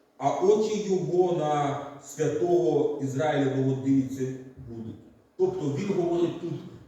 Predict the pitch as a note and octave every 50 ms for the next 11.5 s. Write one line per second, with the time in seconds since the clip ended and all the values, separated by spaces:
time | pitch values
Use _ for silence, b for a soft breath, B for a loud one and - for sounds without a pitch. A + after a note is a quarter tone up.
0 | - C3+ C3+ C3+ C#3 C#3+ C#3+ C#3 C3+ - - D#3 D#3 D3+ D3+ C#3 B2+ - - C#3+
1 | C#3+ D3 C#3+ - - - - - - - - - - _ _ _ _ _ _ B
2 | B B B B B B B _ _ _ _ _ _ _ _ _ _ _ C3+ D3+
3 | - - G#3+ A3 G#3+ G#3+ F3+ - - - - D#3 D3 C3+ C3 F3+ F3 D3+ - -
4 | D#3 D#3 D3 D3 C#3 C#3 C3+ B2+ B2 - - - - - - - - - _ _
5 | _ _ _ _ - - - - _ _ _ _ _ _ _ _ _ - - F3+
6 | F#3 F#3 F3+ F3 E3 D#3 C#3+ B2 C#3+ D3 C#3+ - F3+ F3+ F#3 F#3+ F#3 F3+ F3+ F3+
7 | F3 - - F#3+ G3 F3 E3 - - F3 D#3+ D3+ C#3+ C#3+ C#3+ D3+ E3+ D#3 C#3 -
8 | - - D3+ C3 D3+ D#3+ D#3+ - - C#3+ D3 C#3+ C#3 C#3 - B2 B2+ C3 C3 C3
9 | C#3 C#3+ D3 C#3+ C3 B2 - - - - - - - - - _ _ E3 D#3 C#3+
10 | - D3 C3+ D#3 F3 E3+ F3 F3 D#3 C#3 - - - D3+ D#3 D3 C#3+ C3+ A#2+ G#2+
11 | A2 C#3 D3 C3+ - - - - - -